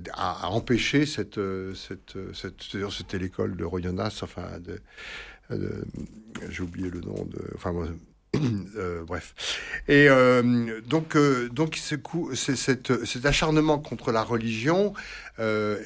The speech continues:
euh, alors, il y a eu des accents récents, euh, de différents courants, courants politiques, euh, qui l'ont, qui ont poussé à se,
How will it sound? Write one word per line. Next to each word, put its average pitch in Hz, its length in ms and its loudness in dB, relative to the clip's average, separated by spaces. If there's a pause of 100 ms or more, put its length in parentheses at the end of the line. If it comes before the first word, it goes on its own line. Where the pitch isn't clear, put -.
(580)
euh, 98 320 -2
alors, 110 260 2 (140)
il 135 80 -2
y 151 60 8
a 170 40 10
eu 185 120 6
des 143 180 8
accents 147 400 2
récents, 123 500 0 (480)
euh, 92 800 -6
de 101 120 -8
différents 110 440 -4
courants, 101 380 -4 (100)
courants 117 280 0
politiques, 113 680 -6
euh, 95 260 -4 (400)
qui - 140 -8
l'ont, 95 220 -4
qui - 160 -6
ont 90 100 -2
poussé - 500 2
à 110 160 0
se, - 280 -4